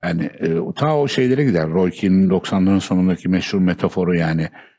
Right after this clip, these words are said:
Manchester United taraftan. "Ulan tribünde ro-, şey, sushi yiyip bizi ıslıklıyorsunuz." O endüstrisinin kült kel-, şeylerinden, cümlelerinden bir tanesi. Sen nasıl bakıyorsun? Mesela "You Never Walk Alone" falan da yani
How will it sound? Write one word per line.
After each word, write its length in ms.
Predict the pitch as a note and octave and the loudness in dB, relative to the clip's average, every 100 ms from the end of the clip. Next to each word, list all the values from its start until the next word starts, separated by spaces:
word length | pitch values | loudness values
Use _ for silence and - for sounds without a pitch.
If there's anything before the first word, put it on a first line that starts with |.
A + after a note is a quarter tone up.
| _ - | _ -4
Manchester 300 | F#2 - F#2 | -4 0 0
United 200 | F2 - | 0 0
taraftan. 360 | D#2+ - D#2+ | -4 -4 -2
"Ulan 240 | F#2+ F#2+ E2+ | 2 2 0
tribünde 400 | F#2 F2+ F#2+ F#2+ | -4 0 0 2
ro-, 280 | F#2+ - | -2 -4
şey, 280 | - G#2 D#2 - | -6 -4 -4 -8
sushi 300 | - G#2 - | -8 -4 -2
yiyip 260 | F#2 G#2 F2+ | 0 -2 -2
bizi 380 | F#2+ G2+ G2+ - _ _ _ _ _ - | 0 0 0 -6 _ _ _ _ _ -10
ıslıklıyorsunuz." 960 | - - - D#3 - - C#3+ C3 _ _ _ _ _ _ _ _ _ _ _ - | -8 -8 -8 -10 -10 -12 -16 -20 _ _ _ _ _ _ _ _ _ _ _ -4
O 160 | G#2+ | 0
endüstrisinin 920 | F#2+ F2+ E2+ D#2+ - G#2+ - A2+ D3+ | 2 2 0 -2 -6 -6 -2 0 0
kült 280 | - - A#2+ - - | -4 -4 -6 -6 -4
kel-, 320 | G#2 E2+ - | -4 -4 -6
şeylerinden, 640 | - F#2+ F2+ E2 E2+ E2+ | -4 0 0 0 0 0
cümlelerinden 640 | D#2+ F#2 F2 F2 C3+ F#3 | -2 0 0 0 -2 -2
bir 80 | D#3 | -2
tanesi. 360 | - G2+ E2+ - - - _ _ | -2 -2 -4 -8 -20 -20 _ _
Sen 240 | - C#3 A#3 | -4 2 2
nasıl 200 | C4 C3+ | 2 0
bakıyorsun? 500 | F2 - D3 - F3+ | 0 -4 -8 -6 -2
Mesela 320 | A#3 - A#2 | 0 0 2
"You 140 | A#2 | 4
Never 200 | C#3 C3+ | 4 4
Walk 300 | C3+ B2+ B2+ | 2 2 0
Alone" 260 | C3+ C3 B2+ | 0 0 -2
falan 320 | C#3+ F3+ A3 | -2 -2 0
da 80 | C#3+ | 0
yani 360 | A#2+ B2 B2 | 2 2 2